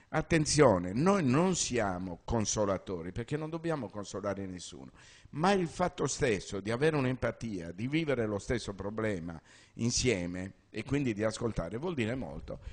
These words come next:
eh, fermo restando che avendo professionisti preparati in questa onlus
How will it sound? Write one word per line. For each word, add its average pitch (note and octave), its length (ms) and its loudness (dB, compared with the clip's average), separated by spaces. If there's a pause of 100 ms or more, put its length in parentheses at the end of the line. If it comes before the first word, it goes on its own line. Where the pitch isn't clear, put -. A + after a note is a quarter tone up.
(1000)
eh, F2 480 -8
fermo G#2+ 360 0
restando A2 880 0 (640)
che - 120 0
avendo A2+ 380 2
professionisti G#2+ 960 0
preparati F2+ 880 -2
in F2+ 140 -10
questa F2 580 -4
onlus G2 580 0